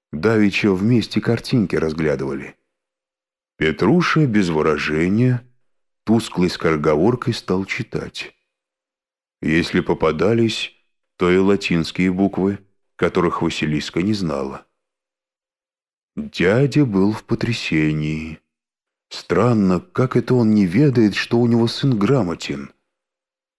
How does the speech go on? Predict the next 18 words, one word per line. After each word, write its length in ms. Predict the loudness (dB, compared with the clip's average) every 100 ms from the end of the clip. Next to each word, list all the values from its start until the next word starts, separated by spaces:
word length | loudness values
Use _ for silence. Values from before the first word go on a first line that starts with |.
| _ _
"Петруша 480 | -4 2 2 4 2
не 140 | 2
то 180 | 2 0
что 180 | 2 0
читать, 540 | 0 0 0 -2 -10 _ _ _ _
он 160 | 0 2
и 60 |
про 180 | 2 0
звёзды 400 | 0 0 0 2
на 140 | 2 4
небе, 380 | 4 4 2
и 20 | 0
про 220 | 0 -2
страны 440 | -2 0 2 4
разные 400 | 2 2 2 2
знает", 480 | 2 0 -2 -4 -8 _ _ _
сообщила 580 | -6 -2 -2 -2 -2 -2
Василиска. 720 | -2 -4 -6 -6 -10 -16